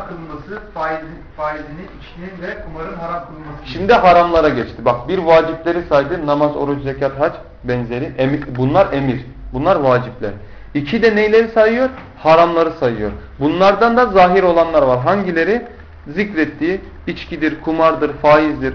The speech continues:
Speaker 2: Öyle değil mi? Yalandır. Bunların hepsi malum olan şeyler. Evet.
Speaker 1: Daha sonra göreceksin onların çoğu bu küfürlere düşmüşlerdir.
Speaker 2: Reisleri hem de önde gelenleri yani davetçileri.
Speaker 1: Ve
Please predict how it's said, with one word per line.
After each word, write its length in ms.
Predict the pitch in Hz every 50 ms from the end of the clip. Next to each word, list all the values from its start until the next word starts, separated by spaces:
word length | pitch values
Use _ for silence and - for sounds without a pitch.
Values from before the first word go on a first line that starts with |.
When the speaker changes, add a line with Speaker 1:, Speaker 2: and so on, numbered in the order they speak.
| 123
Speaker 2:
Öyle 200 | 143 160 175 190
değil 120 | 196 185 147
mi? 180 | 120 110 104 98 - - - -
Yalandır. 520 | - 131 143 151 165 170 156 143 143 175 185 170
Bunların 260 | 165 170 170 170 165 165
hepsi 260 | 160 - 160 - 180
malum 340 | 175 147 143 139 139 135 131
olan 180 | 117 113 110
şeyler. 280 | 110 - 110 104 104 - -
Evet. 220 | - 139 120 107 107 - - - - - - - 135
Speaker 1:
Daha 200 | 160 160 220 226
sonra 280 | 226 208 202 190 175 165 156
göreceksin 540 | 165 160 165 165 196 202 202 208 196 202 202 165
onların 340 | 160 160 165 175 180 185 180 -
çoğu 320 | - 185 180 190 220 - - 185
bu 120 | 180 -
küfürlere 440 | - - - 160 170 180 185 180 156
düşmüşlerdir. 720 | - - - - - - - - 110 107 107 - - 120
Speaker 2:
Reisleri 540 | 117 123 127 123 123 - - 139 147 151 135
hem 200 | 127 139 156 -
de 60 | 151
önde 280 | 139 135 131 135 139 151
gelenleri 540 | 131 131 123 120 117 113 110 110 107 101 104
yani 240 | 107 104 104 104
davetçileri. 580 | 110 113 113 113 113 110 - - 110 107 104 101
Speaker 1:
Ve 380 | 98 - - - - - 165